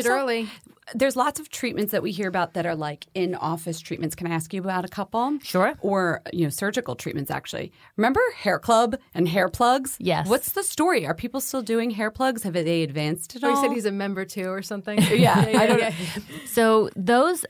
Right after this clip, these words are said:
Speaker 3: are either a form of, like, a toupee that kinda glues on, which is the hair club idea generally, where they make you just a nice piece and you go in
Speaker 1: Oh,
Speaker 3: every
Speaker 1: okay,
Speaker 3: six
Speaker 1: that's
Speaker 3: weeks
Speaker 1: not what I'm
Speaker 3: and they
Speaker 1: talking about. I'm talking about the
Speaker 3: But the
Speaker 1: plugs.
Speaker 3: plugs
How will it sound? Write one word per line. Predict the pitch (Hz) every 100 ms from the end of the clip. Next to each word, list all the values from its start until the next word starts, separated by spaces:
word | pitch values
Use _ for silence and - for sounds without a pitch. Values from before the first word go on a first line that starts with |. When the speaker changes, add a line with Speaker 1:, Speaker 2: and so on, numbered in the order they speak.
| -
Speaker 3:
are | 202 190 185
either | 208 196 196 175
a |
form | - 190 175
of, | 170 160 160 -
like, | 180 170
a |
toupee | 170 - 185 190 175
that | 170 -
kinda | 175 170
glues | 151 170 175 160
on, | 143 151 233 302 208
which | 165
is | 180 165 -
the | 170
hair | 160 170
club | 160 165 156
idea | 156 151 160
generally, | 196 165 - 156 160 180 220 - -
where | - 185
they | 185
make | 190 180
you | 196
just | 170 185
a |
nice | 170 170 -
piece | 277 269
and | 202 180
you |
go | 175
in | 180
Speaker 1:
Oh, | 180
Speaker 3:
every | 214
Speaker 1:
okay, | 196 196
Speaker 3:
six |
Speaker 1:
that's | 220
Speaker 3:
weeks | 233
Speaker 1:
not |
what | 214
I'm |
Speaker 3:
and | 185
they |
Speaker 1:
talking | 190 165
about. |
I'm | 214
talking | 262 202
about | 170
the | 170
Speaker 3:
But | - 165 147
the | 233
Speaker 1:
plugs. | 180
Speaker 3:
plugs | 247 294 349 277